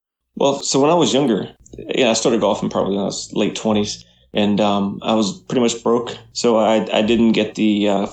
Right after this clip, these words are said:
cart membership, and I would go out and I'd walk nine holes. And it, it might not be,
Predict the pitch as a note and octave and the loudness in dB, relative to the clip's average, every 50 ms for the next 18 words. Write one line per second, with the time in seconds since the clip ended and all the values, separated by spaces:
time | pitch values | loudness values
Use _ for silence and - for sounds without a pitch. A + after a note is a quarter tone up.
0 | - - - - - A2+ - - A2+ A2 G#2+ G#2+ G#2 - - A2+ G#2+ G#2 - - | -10 -16 -8 -4 -2 -2 0 0 0 0 0 0 -2 -2 -2 -2 -2 -2 -2 -2
1 | G#2 G#2 G2+ G2 F#2+ E2+ - - - G2+ G2 G2+ F#2+ F#2 F#2 G2+ G#2 F#2+ A2 A2 | -2 -2 -2 -2 -4 -4 -4 -4 -2 -2 -2 0 -2 -2 -2 -2 -2 -2 -2 -2
2 | G#2+ G#2 G2+ - G#2 G#2 G2+ G2 - - - G2 - G#2+ G#2 G#2 - - - - | -2 -2 -4 -2 -2 -2 -2 -2 -2 -2 -4 -4 -4 -4 -4 -6 -8 -8 -10 -14
3 | - - - - - - G#2+ C#3 D#3+ - - E3+ F#3 F#3 D3 C3 C#3+ B2+ G2 A2 | -20 -20 -20 -14 -6 -2 0 2 2 2 2 2 2 2 0 0 0 0 0 2
4 | A2 A2 G#2+ G#2 G2+ G2 - | 2 2 2 2 0 -2 -6